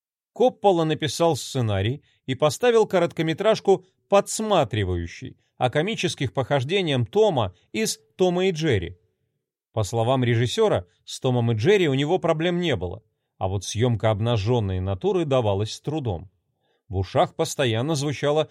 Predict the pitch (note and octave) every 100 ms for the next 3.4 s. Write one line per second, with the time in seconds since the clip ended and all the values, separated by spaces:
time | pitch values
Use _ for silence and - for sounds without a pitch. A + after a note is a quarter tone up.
0 | _ - - C#3+ C3 C3 E3 D#3+ F3 F3+
1 | - F#3 F#3 C3+ B2 A#2+ C#3 E3+ D#3 -
2 | G2+ - _ _ - B2 C3+ B2 A2+ G#2+
3 | A2 D#3 E3+ F#2+